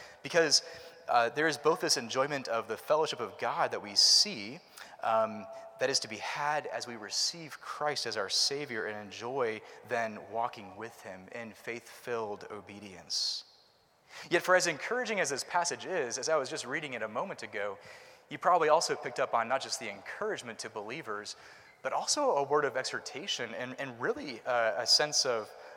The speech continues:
uh, a sober warning to those who would masquerade as believers, those who would masquerade as Christians without actually walking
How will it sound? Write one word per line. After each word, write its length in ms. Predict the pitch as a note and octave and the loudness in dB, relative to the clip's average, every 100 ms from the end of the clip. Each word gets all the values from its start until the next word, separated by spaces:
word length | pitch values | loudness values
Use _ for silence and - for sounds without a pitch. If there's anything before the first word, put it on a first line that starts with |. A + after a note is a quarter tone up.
| - | -4
uh, 140 | B2 | -2
a 60 | - | 0
sober 300 | E3+ D3 A#2+ G#2+ A2 | 0 0 -2 -4 -8
warning 420 | D#3 F3+ G#2 G#2+ - - - | -8 -6 -10 -12 -18 -20 -10
to 120 | D#3+ | -6
those 340 | C#3+ D3+ C#3 - | 0 0 0 -4
who 140 | C#3 | -4
would 240 | B2+ A#2+ - - A#2+ | -6 -6 -8 -16 -6
masquerade 840 | B2+ D#3+ - B2 A2 C3+ F#3 D#2+ - - - - _ _ _ - | -4 -2 -4 -4 -4 -4 -6 -12 -16 -20 -20 -20 _ _ _ -6
as 280 | A#2+ A2+ G#2+ | -4 -4 -6
believers, 760 | G#2 G2 E2 C2+ - - - - - _ _ _ _ - | -10 -12 -14 -16 -10 -8 -8 -12 -20 _ _ _ _ -2
those 180 | D3 D3 | 4 4
who 100 | D3 | 4
would 140 | C3 | -2
masquerade 500 | A#2 C3 D3 C#3 C#3+ | 0 0 0 2 2
as 120 | B2 | 2
Christians 540 | - - - - B2+ G#2+ | -2 -2 -4 -4 -6 -6
without 260 | A#2+ C3+ | 2 2
actually 260 | B2+ C3 A#2+ | 2 -2 -6
walking 480 | G#2 A2+ C3+ B2 | -6 -6 -6 -10